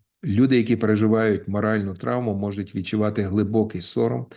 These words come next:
і провину за свої дії або за свою бездіяльність у критичних ситуаціях.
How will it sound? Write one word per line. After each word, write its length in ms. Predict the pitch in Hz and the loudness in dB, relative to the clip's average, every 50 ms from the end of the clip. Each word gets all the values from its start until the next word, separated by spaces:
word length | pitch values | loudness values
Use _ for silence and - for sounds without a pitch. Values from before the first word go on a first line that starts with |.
| - - - - - - _ | -20 -20 -20 -20 -20 -16 _
і 140 | - 117 110 | -2 -2 0
провину 520 | 107 117 117 117 113 123 127 117 117 107 | 0 2 2 2 4 4 4 2 2 0
за 120 | 101 107 104 | 0 0 -2
свої 380 | - - 110 107 101 95 92 | -2 -2 0 0 0 0 -2
дії 380 | 92 95 113 117 120 117 110 110 | -2 -2 -2 -2 -2 -2 -4 -4
або 280 | - 120 110 95 107 101 | -4 -4 -4 -2 -2 -4
за 120 | 98 101 | -4 -4
свою 320 | 95 - - 107 101 98 87 | -6 -4 -2 0 0 0 -2
бездіяльність 800 | 87 92 98 90 87 95 92 92 104 113 113 117 110 104 - | -2 -4 -6 -6 -4 -4 -4 -4 -2 -2 -2 -4 -6 -6 -8
у 40 | - | -14
критичних 540 | - - 90 85 - 92 90 - 92 87 - | -14 -14 -12 -10 -8 -10 -8 -8 -10 -10 -8
ситуаціях. 640 | - - - - 90 90 82 82 - - - - | -10 -10 -8 -8 -10 -10 -10 -12 -12 -14 -16 -18